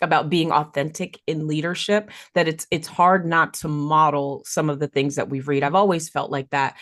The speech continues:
And, and it, your, your comments about kind of everybody being willing and open really speaks to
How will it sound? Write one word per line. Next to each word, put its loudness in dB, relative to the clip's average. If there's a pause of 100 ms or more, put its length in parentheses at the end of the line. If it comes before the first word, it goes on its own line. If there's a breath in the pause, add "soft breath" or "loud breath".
(200 loud breath)
And, 0
and 0
it, -4
your, 0
your -4
comments 2
about 4
kind -6
of -2
everybody -2
being -2
willing 0
and -2
open 0 (240 loud breath)
really 2
speaks -4
to 2